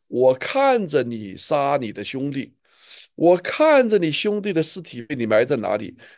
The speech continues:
我看着你兄弟的血在地里面流淌。”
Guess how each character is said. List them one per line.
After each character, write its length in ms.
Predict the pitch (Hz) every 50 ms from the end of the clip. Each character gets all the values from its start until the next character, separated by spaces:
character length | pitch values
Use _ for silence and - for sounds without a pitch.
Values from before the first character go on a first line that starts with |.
| _
我 180 | - - 190 214 220
看 420 | 208 - - - 320 330 320 302
着 80 | 269 254
你 160 | 208 208 196
兄 480 | 180 - - - - - 294 285 294 269
弟 100 | 285 262
的 120 | 208 208
血 840 | 190 - - - - - - - - - 139 143 139 139 147 147 - _ _ _ -
在 160 | - 226 208
地 200 | - - 247 226
里 140 | 170 147 -
面 240 | 135 147 151 143 131
流 260 | 127 127 127 165 226
淌。” 320 | - - - 117 98 _